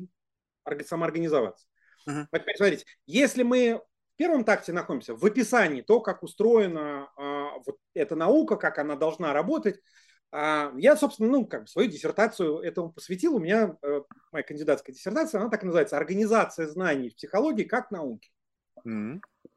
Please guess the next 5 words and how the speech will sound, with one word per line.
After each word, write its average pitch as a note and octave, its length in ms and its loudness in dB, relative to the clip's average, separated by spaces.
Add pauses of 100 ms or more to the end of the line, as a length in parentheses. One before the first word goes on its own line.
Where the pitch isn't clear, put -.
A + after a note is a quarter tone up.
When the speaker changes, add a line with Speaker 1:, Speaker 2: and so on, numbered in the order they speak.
(220)
Speaker 1:
А, D3+ 600 2
Speaker 2:
Супер. - 40 -10
Speaker 1:
спе-, - 800 -14
специально G3 480 4
отделив G#3 440 2